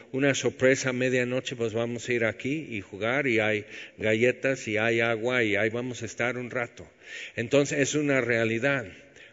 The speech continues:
porque en el mundo de hoy todavía hay gente que se cree con todo derecho que si es un judi-, judío, ha de morir,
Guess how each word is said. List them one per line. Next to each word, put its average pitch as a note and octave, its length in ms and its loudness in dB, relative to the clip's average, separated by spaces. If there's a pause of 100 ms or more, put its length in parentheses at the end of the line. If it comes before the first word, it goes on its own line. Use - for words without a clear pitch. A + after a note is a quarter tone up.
porque B2 440 6
en C3+ 100 4
el C#3+ 120 4
mundo C#3+ 380 6
de C3 160 6
hoy A2+ 220 4
todavía A#2 680 2
hay A2+ 120 2
gente G#2+ 440 -4
que G#2+ 200 -2
se G#2+ 200 -2
cree A#2 320 4
con G#2 280 -8
todo D3+ 340 2
derecho G#2+ 580 2 (960)
que A2 140 0
si A2+ 200 0
es C#3 180 2
un D#3 120 -4
judi-, C#3 400 -2
judío, A2 520 -2 (180)
ha G2 140 -6
de G2+ 100 -6
morir, G2 340 -8